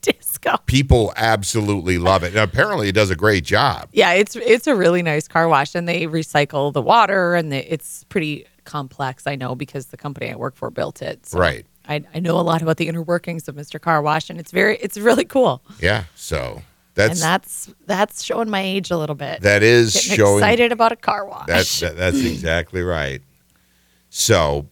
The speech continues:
Speaker 2: here we go. And again, if you've not listened, we are live every morning now from, uh,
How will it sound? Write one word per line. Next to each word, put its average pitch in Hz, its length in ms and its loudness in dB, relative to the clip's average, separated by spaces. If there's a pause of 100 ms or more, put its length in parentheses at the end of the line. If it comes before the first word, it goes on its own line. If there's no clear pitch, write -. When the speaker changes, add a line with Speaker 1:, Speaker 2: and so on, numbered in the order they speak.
Speaker 2:
here 151 220 6
we 208 120 -4
go. 160 420 6
And 156 100 2
again, 151 480 2
if 139 260 -2
you've 147 300 -4
not 160 360 2
listened, 131 600 2 (100)
we 113 200 2
are 110 120 6
live 139 600 2 (160)
every 202 460 2
morning 190 520 2
now 67 440 -2 (560)
from, 110 360 4
uh, 98 580 4